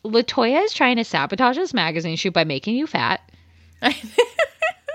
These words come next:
Speaker 1: And then she's like, "Congrats." But then Kenya, okay, it's like,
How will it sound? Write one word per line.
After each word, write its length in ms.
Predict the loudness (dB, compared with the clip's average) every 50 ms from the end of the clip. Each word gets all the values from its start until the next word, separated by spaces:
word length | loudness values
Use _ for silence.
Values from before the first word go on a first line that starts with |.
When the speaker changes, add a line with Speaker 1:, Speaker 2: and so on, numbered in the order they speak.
| -12 _ _ _ _ -20 _ _ _ _ _ _ _ _ _ _ _ _ _ _ 2
Speaker 1:
And 160 | 2 4 4
then 180 | 4 2 2
she's 200 | 0 -2 -2 0
like, 140 | -2 -2 -2
"Congrats." 460 | -2 -4 0 2 2 2 0 0 -4
But 120 | -10 -6 -4
then 160 | -4 -4 -4
Kenya, 400 | -4 -6 -6 -6 -6 -4 -6 -6 -6
okay, 260 | -6 -6 -6 -4 -4
it's 240 | -4 -6 -6 -6 -6
like, 140 | -8 -8 -8